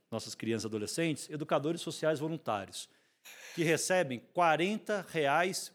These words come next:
por dia de trabalho. E tem quarenta dias que eles não receberam a ajuda de custo. Além da ajuda de custo ser muito baixa, o governo não paga.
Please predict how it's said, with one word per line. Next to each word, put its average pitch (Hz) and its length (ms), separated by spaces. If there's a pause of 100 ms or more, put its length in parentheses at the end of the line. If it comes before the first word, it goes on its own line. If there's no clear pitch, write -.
(300)
por 156 220
dia 190 540
de 170 100
trabalho. 104 560 (720)
E 196 280 (100)
tem 190 140
quarenta 208 680
dias 180 720
que 170 220
eles 175 300
não 196 260
receberam 202 960 (140)
a 170 100
ajuda 170 320
de 170 100
custo. - 460 (500)
Além 185 320
da 269 120
ajuda 208 260
de 170 140
custo 165 400
ser - 420
muito 214 460
baixa, 180 540
o 202 100
governo 226 360
não 302 180
paga. 214 460